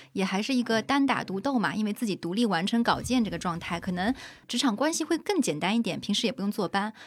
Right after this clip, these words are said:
然后我是从记者做到这个职刊编辑，又做到新媒体编辑，然后现在也算在带一个小的团队吧，所以可能这个职业经历会稍微丰富一点，但还是局限于可能在三联这个媒体行业的一个想象力里面。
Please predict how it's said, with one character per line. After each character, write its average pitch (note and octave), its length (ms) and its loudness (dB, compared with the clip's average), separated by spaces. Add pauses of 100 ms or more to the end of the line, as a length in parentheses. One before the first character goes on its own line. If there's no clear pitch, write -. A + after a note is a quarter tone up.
然 A#3 140 4
后 D4+ 80 6
我 F#3+ 160 4
是 C4+ 160 0
从 A3 260 2
记 D4+ 220 2
者 - 240 -2
做 A3 120 0
到 G3+ 220 0
这 G3+ 100 -2
个 F3 200 -4
职 E3+ 120 -6
刊 B3+ 240 0
编 C#4+ 220 0
辑， A3+ 160 -2
又 G#3 140 0
做 F#3+ 160 -6
到 F#3 180 0
新 - 260 -4
媒 D4+ 120 2
体 - 100 -4
编 A#3 240 2
辑， A#3+ 220 -2 (240)
然 F#3 120 0
后 G#3+ 60 2
现 B3 180 4
在 A#3 120 2
也 E3+ 280 -2 (200)
算 C4 200 4
在 A#3 220 2 (140)
带 C4+ 160 6
一 F#3+ 80 2
个 A3 80 0
小 - 180 0
的 - 80 -4
团 F3+ 260 -4
队 C#4+ 140 2
吧， F#3 220 -6 (240)
所 A3 120 2
以 A#3 40 4
可 A3+ 100 -2
能 F#3 140 0
这 A3+ 100 -2
个 G#3+ 80 2
职 G#3 140 2
业 C4 320 10
经 B3+ 200 2
历 B3 140 0
会 B3+ 180 6 (220)
稍 - 160 6
微 G#4 100 10
丰 C#4+ 160 2
富 A#3 140 0
一 G3 80 -4
点， - 220 -6 (240)
但 C4+ 100 6
还 C4+ 140 6
是 F4 120 4
局 A3 200 0
限 F4+ 280 4
于 G3 140 4
可 F#3+ 160 -2
能 F3 260 0 (320)
在 A3+ 160 4
三 D4 240 4
联 G3+ 220 2
这 A3 160 0
个 F#3+ 140 -2
媒 F#3 160 2
体 B3 100 -2
行 A3 240 -6
业 C#4+ 100 0
的 B3 60 0
一 - 60 -4
个 G3 80 0
想 - 180 -4
象 F3+ 240 -4
力 E3+ 80 -6
里 - 140 -10
面。 - 220 -10